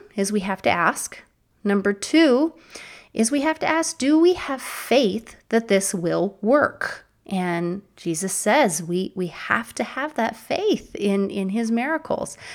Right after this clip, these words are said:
Number three, are we asking for worldly gain or for God's kingdom? Are we asking so that we can move forward as disciples of Christ? Or are we asking for our own self? Number four, are we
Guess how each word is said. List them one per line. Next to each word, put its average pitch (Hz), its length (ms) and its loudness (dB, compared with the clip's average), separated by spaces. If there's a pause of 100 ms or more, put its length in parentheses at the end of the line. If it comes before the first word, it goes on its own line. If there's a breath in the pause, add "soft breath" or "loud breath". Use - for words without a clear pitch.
(160 loud breath)
Number 220 240 2
three, 240 580 -2 (380 loud breath)
are 220 160 0
we 254 240 -2
asking 370 420 -2
for 294 180 -2
worldly 247 480 0
gain 202 440 0 (340 loud breath)
or 202 480 2
for - 220 -2
God's 170 340 -4
kingdom? 175 560 -8 (240 loud breath)
Are 214 140 2
we 220 160 0
asking 202 720 -4 (180 soft breath)
so - 240 -4
that 180 460 -4 (160)
we 190 120 0
can 190 220 -4
move 175 200 -2
forward 190 880 -4 (260 loud breath)
as - 140 -4
disciples - 560 -10
of - 100 -12
Christ? - 640 -12 (580 soft breath)
Or 190 160 -2
are 180 80 0
we 170 100 -4
asking 175 460 -8
for 220 300 -6
our 233 180 -4
own 302 160 -6
self? - 500 -12 (840 loud breath)
Number 247 240 6
four, 269 480 4
are 240 140 6
we 277 180 0